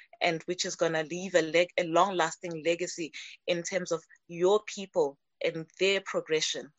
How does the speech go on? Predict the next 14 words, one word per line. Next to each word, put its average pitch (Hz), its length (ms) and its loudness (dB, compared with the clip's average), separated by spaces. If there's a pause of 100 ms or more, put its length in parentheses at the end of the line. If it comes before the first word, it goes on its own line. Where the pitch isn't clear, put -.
(300)
and 170 180 0
into 175 500 -4 (100)
the 160 160 0
future, 190 520 -6 (380)
you 180 120 0
know? 175 180 4 (380)
And 185 360 8 (220)
for 202 140 0
me, 202 480 -2
it 180 260 4
almost, 202 640 2 (180)
like, 165 280 4 (300)
me 185 340 -2
becoming, 185 560 -2